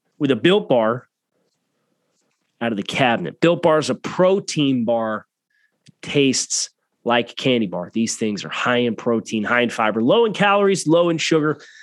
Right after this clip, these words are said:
They got a hundred percent chocolate on all their bars. You know, a bunch of different delicious flavors to choose from. And Built Bar, if I may offer a recommendation, go ahead and add a bourbon flavor here based on the way this past week went for the Dolphins.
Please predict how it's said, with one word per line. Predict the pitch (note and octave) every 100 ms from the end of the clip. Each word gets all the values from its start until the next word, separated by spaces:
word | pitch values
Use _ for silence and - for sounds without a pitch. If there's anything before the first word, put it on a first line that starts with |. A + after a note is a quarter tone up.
| -
They | F3+
got | D3+
a | A2+
hundred | - G#3+ -
percent | G3+ - G3
chocolate | E3+ - F#3 D#3 E3 D#3+
on | D3 C#3 C3+
all | D3+ C#3
their | C3+ B2
bars. | G#2+ D3+ D#3 D3 - - _
You | -
know, | G#2+
a | -
bunch | G3+ G#3 F3+
of | C#3
different | F3 F3+ E3+ F3
delicious | D3 C3 E3+ - D#3 C#3
flavors | - C#3+ D3+ D3 D3 -
to | B2+
choose | - - G3 G3
from. | - F3+ F3+ - - - -
And | C#3+ C3+ B2
Built | D#3+ E3+
Bar, | D3 C#3 C3+
if | - D3+ -
I | B2+
may | C3 C3 B2 -
offer | B2 A#2+ - A2+ A2+
a | A#2
recommendation, | A2+ B2+ B2 A2+ G#2 - E3+ D#3+ - B2+ A#2+ - - -
go | D#4
ahead | B3+
and | G#3+
add | G#3
a | D3
bourbon | - D#3+ F3 D3 B2+
flavor | A#2 - C3 B2+ A#2 A#2+
here | - C3+ A2+
based | C#3+ C3+ -
on | C#3
the | B2+
way | C3 C3
this | C3 -
past | - C#3+ C3 -
week | C#3+ C#3+
went | B2+ A#2+
for | - A#2
the | A2
Dolphins. | B2+ D#3 - A#2+ A2